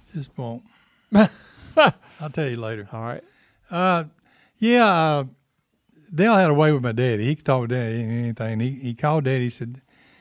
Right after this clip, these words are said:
Speaker 1: uh, "James, we really need Tommy over here for a couple of days 'cause it wasn't nobody but Norman being the mechanic, and, you know, Dale was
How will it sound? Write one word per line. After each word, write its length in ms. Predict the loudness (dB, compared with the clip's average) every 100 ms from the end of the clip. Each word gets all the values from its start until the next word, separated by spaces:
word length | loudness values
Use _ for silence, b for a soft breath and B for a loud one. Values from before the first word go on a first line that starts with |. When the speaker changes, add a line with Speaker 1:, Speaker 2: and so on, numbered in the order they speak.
| b _ _ -12
Speaker 1:
uh, 260 | -6 -4 -2
"James, 360 | 0 0 0
we 220 | 0 -2
really 280 | 0 0 2
need 240 | 2 2 0
Tommy 300 | 0 2 2
over 160 | 2
here 100 | -2
for 120 | -4
a 60 | -8
couple 260 | -6 -6 -4
of 60 |
days 360 | -2 -2 -2 -6
'cause 300 | -10 -10 -14 b b b b _
it 80 | 0
wasn't 200 | 2 2
nobody 300 | 2 4 2
but 140 | 2 0
Norman 580 | 2 2 0 -2 -4 -8 _ _ _
being 180 | -4 -2
the 60 | -2
mechanic, 560 | -4 -2 0 0 -2
and, 200 | -6 -6
you 60 | -6
know, 120 | -6
Dale 240 | -4 -4 -6
was 200 | -8